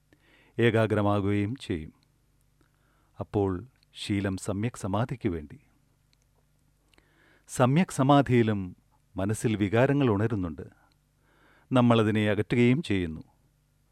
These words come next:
മനസ്സിൽ വികാരങ്ങൾ ഉണരുന്നു, നമ്മളതിനെ അമർത്തി ചിത്തത്തെ ഏകാഗ്രമാക്കുന്നു. സമാധിയായി. മനസ്സിനെ വശത്താക്കുകയും ചെയ്തു. നല്ല കാര്യമായി.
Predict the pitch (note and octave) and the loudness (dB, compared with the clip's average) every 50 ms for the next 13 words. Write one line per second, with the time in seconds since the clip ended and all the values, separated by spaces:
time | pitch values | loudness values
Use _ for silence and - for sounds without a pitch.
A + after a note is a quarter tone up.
0 | _ _ _ _ _ _ _ _ - A2 A2 A2 G#2+ - B2 G#2+ G2+ G#2 G#2+ F#2 | _ _ _ _ _ _ _ _ -4 0 0 0 0 0 0 0 2 2 2 2
1 | A2 G#2+ G#2+ G#2 G2+ G#2 G2+ F#2+ F#2+ G2+ G2+ G2 F#2+ F#2+ F#2+ F#2 F#2 F#2+ - _ | 2 2 2 2 0 0 0 0 0 -2 -2 -2 -2 -4 -2 -4 -4 -6 -8 _
2 | _ _ _ _ _ _ _ - C#3 C3+ B2+ A#2+ A2+ A#2 G#2+ G#2 G#2+ G#2+ G#2 G#2 | _ _ _ _ _ _ _ -2 2 2 4 4 4 4 2 2 0 0 0 0
3 | G2+ F#2 G2 A2 A2 - A#2+ - - - - - A#2 - - G#2 F#2+ F#2+ F#2 F#2 | 0 -2 -2 -4 -4 -4 -6 -6 -6 -6 -4 -2 -2 -2 -2 -2 -2 -2 -2 -4
4 | G2+ F#2+ B2 B2 A#2 A2 G#2 G2 F#2 F2 E2 - F2+ D#2 D#2 D#2 E2 A2 C3 _ | -2 0 0 0 0 0 -2 -2 -2 -4 -6 -8 -10 -12 -12 -12 -14 -16 -20 _
5 | _ _ _ _ _ _ _ - - - C#3 B2+ A#2 G2+ G2 - - F#2 F2 F2 | _ _ _ _ _ _ _ -16 -6 0 2 2 2 2 0 -2 -8 -12 -12 -14
6 | - - _ _ _ _ _ _ _ _ _ _ _ _ _ _ _ _ _ - | -16 -20 _ _ _ _ _ _ _ _ _ _ _ _ _ _ _ _ _ 2
7 | C#3 C3 B2+ - C#3 A#2+ A#2+ A2+ A2+ G#2 - C#3 - - A#2+ A#2 A2+ - A#2+ A#2+ | 4 4 4 4 4 4 4 4 4 4 2 2 2 4 4 4 4 4 4 6
8 | B2 C3 - - - F#2 E2+ - - - _ _ _ _ _ _ _ _ _ _ | 6 4 2 -2 -2 -4 -4 -4 -8 -16 _ _ _ _ _ _ _ _ _ _
9 | _ _ _ _ - G2+ G#2+ A2 A2 A2 A2 A#2+ A#2+ - G2 G2 G2+ G#2 G2+ F2 | _ _ _ _ -6 -2 0 2 2 2 2 2 2 0 0 -2 0 0 -2 -4
10 | E2 D#2+ F2 | -4 -8 -12